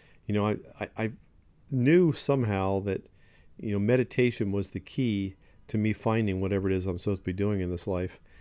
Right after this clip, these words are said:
And transcendental sounded even <laughs> better. So what attracted me, though, was on the poster, it said, you know, "If you become a, a good at this transcendental meditation,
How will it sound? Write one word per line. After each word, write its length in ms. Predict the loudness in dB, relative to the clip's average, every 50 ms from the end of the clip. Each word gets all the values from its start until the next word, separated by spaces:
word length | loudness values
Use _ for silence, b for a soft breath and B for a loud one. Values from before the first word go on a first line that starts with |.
| B B B B B B B B B -6
And 500 | -2 0 0 2 2 0 0 -2 -4 -6 -10
transcendental 640 | -2 4 4 4 6 4 2 2 2 4 4 4 2
sounded 380 | 2 0 0 0 2 2 2 2
even 240 | 0 0 0 0 2
<laughs> 0 |
better. 420 | 4 4 4 4 2 0 0 0 -4 -8 B B B B B B B B B B B B -20 -20
So 480 | -18 -14 0 4 4 6 6 6 4 4 2
what 140 | 2 2 2
attracted 560 | 2 0 -2 -2 0 0 0 0 0 0 2
me, 160 | 2 2 2
though, 340 | 2 4 4 4 4 2 2 0
was 160 | -2 0 2
on 100 | 2 2
the 60 | 2
poster, 380 | 4 4 4 4 4 4 2 0
it 100 | 0 2
said, 360 | 2 2 2 2 2 -2 b b b b b b b b b b -20 -20 -20 -10 -6
you 80 | -4 -2
know, 140 | 0 0 0
"If 100 | 2 2
you 240 | 2 2 2 0 -4 -8 -8
become 340 | -8 -4 -2 0 0 2 2
a, 240 | 4 4 2 2 -2 -4 -10 -20 -20 -20 -16 -12 -10
a 320 | -10 -8 -8 -10 -12 -14 -14 -18 -18 -18 -16 -14 -14 -12 0
good 320 | 4 6 6 8 6 6 2
at 100 | 0 -2
this 140 | -4 -6 -4
transcendental 560 | -2 0 0 0 0 0 0 2 2 2 2
meditation, 680 | 2 0 0 2 4 4 4 4 2 0 0 0 -2